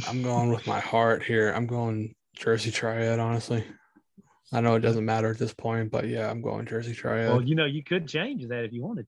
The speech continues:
Speaker 2: to.
Speaker 1: <laughs> I
Speaker 2: You wanna
Speaker 1: could.
Speaker 2: burn that old card you have.
Speaker 1: I could, but I'm not going to. This next match, I honestly think would be a great fucking match in a real Survivor Series style tag match. You have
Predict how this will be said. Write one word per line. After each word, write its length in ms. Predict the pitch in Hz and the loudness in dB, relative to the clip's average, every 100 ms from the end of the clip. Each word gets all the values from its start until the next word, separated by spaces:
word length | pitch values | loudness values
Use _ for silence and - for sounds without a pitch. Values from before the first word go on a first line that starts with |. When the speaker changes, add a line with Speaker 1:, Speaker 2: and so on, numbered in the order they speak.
| - | -8
Speaker 2:
to. 80 | 120 | -8
Speaker 1:
<laughs> 500 | 120 - _ - - | -8 -10 _ -20 -18
I 180 | - | -2
Speaker 2:
You 80 | 131 | 2
wanna 140 | 131 160 | 6 8
Speaker 1:
could. 80 | |
Speaker 2:
burn 260 | 135 127 123 | 10 8 6
that 140 | 123 | 4
old 220 | 123 113 101 | 2 0 0
card 400 | 147 202 110 107 | 0 0 -2 -4
you 140 | 107 | -4
have. 280 | 110 110 113 - _ _ - | -4 -4 -6 -12 _ _ -6
Speaker 1:
I 80 | - | -2
could, 320 | 160 196 196 | 4 6 6
but 100 | 139 | 6
I'm 100 | 147 | 4
not 180 | 170 160 | 4 2
going 200 | 175 165 | 2 4
to. 100 | 127 | 6
This 200 | 127 151 | 6 4
next 240 | 156 185 - | 4 2 2
match, 240 | 175 143 | 0 0
I 100 | 117 | 0
honestly 320 | 135 139 117 113 | 0 0 -4 -4
think 260 | 120 113 | -2 0
would 120 | 113 | -2
be 120 | 110 104 | -2 -2
a 40 | |
great 640 | 104 - 98 104 110 123 - | -4 -6 -2 4 4 4 -2
fucking 480 | - 117 120 110 | -4 -2 0 2
match 560 | 104 107 117 - - - - _ _ _ | 0 0 -2 -2 -8 -10 -16 _ _ _
in 100 | 120 | 2
a 120 | 104 | 2
real 560 | 101 101 104 107 107 107 | 2 2 2 4 2 0
Survivor 480 | - 107 104 107 113 | -2 -2 2 2 2
Series 340 | 120 113 110 | 0 -2 -4
style 320 | - 110 113 | -6 -4 -2
tag 300 | 110 110 110 | -2 -4 -2
match. 340 | 120 - - - - _ _ - _ - | -4 -4 -2 -2 -4 _ _ -20 _ -6
You 100 | 113 | 0
have 420 | 110 110 107 101 | 4 6 4 2